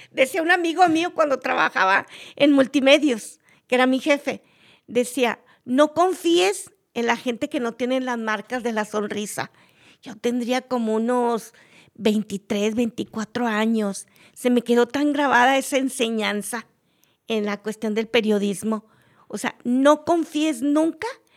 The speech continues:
Speaker 2: de las personas que no tengan los surcos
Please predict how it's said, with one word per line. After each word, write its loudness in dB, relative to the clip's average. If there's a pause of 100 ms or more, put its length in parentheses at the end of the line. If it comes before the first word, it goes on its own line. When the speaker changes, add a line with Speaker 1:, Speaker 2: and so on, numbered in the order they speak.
(160)
Speaker 2:
de -8
las -8
personas -8 (280)
que -2
no -2
tengan -4
los -4
surcos -6